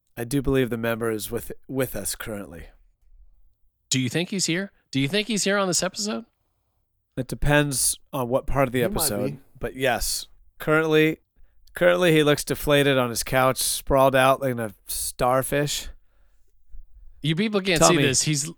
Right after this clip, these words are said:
Speaker 2: Tommy is literally sitting on his couch, arms outstretched in Jesus Christ pose,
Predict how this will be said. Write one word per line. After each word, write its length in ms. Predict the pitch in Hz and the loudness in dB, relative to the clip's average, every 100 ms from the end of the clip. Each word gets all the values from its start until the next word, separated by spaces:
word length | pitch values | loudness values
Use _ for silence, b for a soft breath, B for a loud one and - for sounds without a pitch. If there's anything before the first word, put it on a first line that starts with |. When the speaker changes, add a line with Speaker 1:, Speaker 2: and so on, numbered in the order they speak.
| _ _ _ _ | _ _ _ _
Speaker 2:
Tommy 320 | 139 190 214 196 | -2 0 0 2
is 160 | 147 | 0
literally 420 | 139 160 160 143 | 0 0 0 0
sitting 400 | 123 - 160 180 | 0 0 0 0
on 140 | 175 156 | 0 -2
his 100 | 139 | -4
couch, 480 | - 107 92 - - _ _ _ _ _ | -6 -6 -4 -8 -12 _ _ _ _ _
arms 400 | 131 139 180 175 | -4 0 0 0
outstretched 680 | 160 147 - - 123 107 - | 0 0 -2 -2 -2 -2 -2
in 140 | 120 104 | -4 -4
Jesus 460 | 117 127 139 139 | -2 -2 -2 -2
Christ 420 | - 135 120 - | -2 -2 -2 -4
pose, 440 | - 104 87 85 | -6 -6 -4 -8